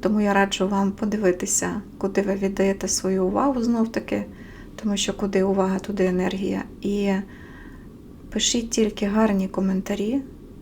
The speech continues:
там, де дійсно ви хочете його написати. Пишіть конструктивні коментарі, якщо ви хочете висловити свою думку. А якщо ні, то взагалі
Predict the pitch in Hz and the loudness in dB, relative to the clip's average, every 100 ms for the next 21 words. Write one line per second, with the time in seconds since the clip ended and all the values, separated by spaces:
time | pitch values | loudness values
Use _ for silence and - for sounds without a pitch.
0 | - - - - 214 214 196 196 214 220 | -16 -16 -8 0 2 2 0 0 2 2
1 | - 196 196 - 220 - - 196 190 196 | 2 0 -2 -2 -2 -2 -4 -2 0 2
2 | 190 190 - - 196 180 - - - - | 0 0 -2 0 0 -4 -6 -14 -14 -18
3 | - - - - - - - - - - | -18 -18 -18 -16 -16 -18 -18 -18 -18 -18
4 | - - - 247 - 262 262 - - - | -8 -4 0 -2 2 0 0 -4 -6 -2
5 | 208 202 196 196 190 190 185 185 190 190 | 0 2 0 0 0 2 0 0 -2 0
6 | 247 285 - 196 - 202 190 - 214 - | -2 -4 -4 -6 -4 -4 -4 -4 -6 -6
7 | 233 226 240 233 - - 208 196 190 208 | -4 -2 0 -2 -8 -8 -4 -2 0 -2
8 | 208 208 208 - 185 185 190 208 - - | -2 -2 -2 0 0 0 0 -4 -10 -16
9 | - - 208 196 180 - - - - - | -10 -4 0 0 -2 -6 -10 -12 -16 -16
10 | - - - 196 196 - - 202 226 247 | -16 -12 -4 -2 0 0 0 2 2 0
11 | - - 190 180 185 185 170 | -8 -12 -8 -4 -2 -2 -4